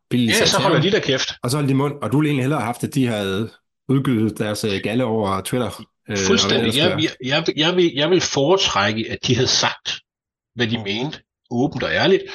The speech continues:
Speaker 2: fordi så et, så kunne vi se, hvor stor et, hvor stort et problem det er. Altså,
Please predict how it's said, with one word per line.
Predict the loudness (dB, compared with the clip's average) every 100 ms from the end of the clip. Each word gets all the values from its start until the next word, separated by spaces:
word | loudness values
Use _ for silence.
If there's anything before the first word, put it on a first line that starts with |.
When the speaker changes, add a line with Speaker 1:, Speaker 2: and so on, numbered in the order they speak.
| -14 -14 -8
Speaker 2:
fordi | -4 -2 -2 0
så | 0 2
et, | 2 0 -10 _ _ -4
så | -2
kunne | -2 -2
vi |
se, | 0 2 2 0 -4 _ _
hvor | -4
stor | -2 -2 2 4 4 0 -8 _ -12
et, | -12 -12 _ -8
hvor | -4
stort | 2 2 2
et | -2
problem | -4 0 0 0 -4
det | -8
er. | -12 _ _ _ _ _ -8
Altså, | -4